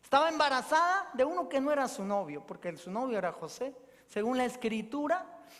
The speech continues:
ella estaba desposada. Los desposorios en los tiempos judíos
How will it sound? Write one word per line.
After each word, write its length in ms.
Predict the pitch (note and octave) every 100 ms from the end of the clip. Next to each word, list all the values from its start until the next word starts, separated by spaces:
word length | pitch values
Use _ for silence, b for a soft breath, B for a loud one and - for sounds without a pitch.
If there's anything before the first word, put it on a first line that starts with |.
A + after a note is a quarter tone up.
| -
ella 160 | A#3
estaba 380 | A3+ - A#3+ A#3+
desposada. 960 | A#3 A#3 - G3+ G3 - A#3 A3+ D#3+ D3
Los 180 | F3+ F3+
desposorios 960 | C#4 - A#3 G#3 C4 C4+ A3+ E3+ - B B B
en 140 | F3+
los 180 | E3 D#3
tiempos 460 | - C#4 A#3+ G#3 -
judíos 600 | F3 F#3 B3+ F4 F4